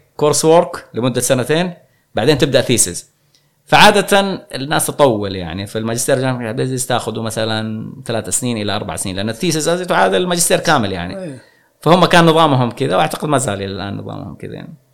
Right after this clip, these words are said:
Speaker 1: فأنا أخذت الماجستير أول ثلاثة ترام،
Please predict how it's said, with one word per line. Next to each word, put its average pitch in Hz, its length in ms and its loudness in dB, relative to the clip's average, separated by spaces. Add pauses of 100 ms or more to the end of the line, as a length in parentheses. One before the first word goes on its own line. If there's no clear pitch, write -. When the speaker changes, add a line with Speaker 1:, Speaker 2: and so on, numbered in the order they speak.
(880)
Speaker 1:
فأنا 170 200 4
أخذت 185 280 4
الماجستير 135 1800 -2
أول 139 320 2
ثلاثة 139 300 0
ترام، 180 520 -2